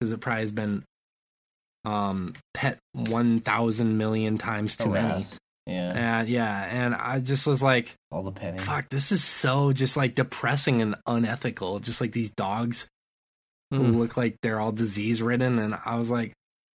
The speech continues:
Speaker 1: "Huh." And then I don't, it, it kind of inspired me to think, like, in video games, like,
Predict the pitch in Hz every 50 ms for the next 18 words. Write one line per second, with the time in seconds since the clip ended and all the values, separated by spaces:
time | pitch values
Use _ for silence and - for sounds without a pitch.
0 | _ _ _ _ - - - - - 196 180 120 87 - _ _ _ _ _ _
1 | _ _ _ - - _ _ 131 135 143 151 151 147 147 - - - 135 135 156
2 | 156 156 143 156 160 151 147 151 143 151 160 175 180 160 139 143 139 143 135 135
3 | - - - 139 139 139 135 139 135 127 120 - 139 127 120 123 120 113 107 -
4 | _ _ _ _ _ 120 120 110 107 135 170 202 170 120 104 101 101 110 110 120
5 | 113 110 113 113 110 107 101 -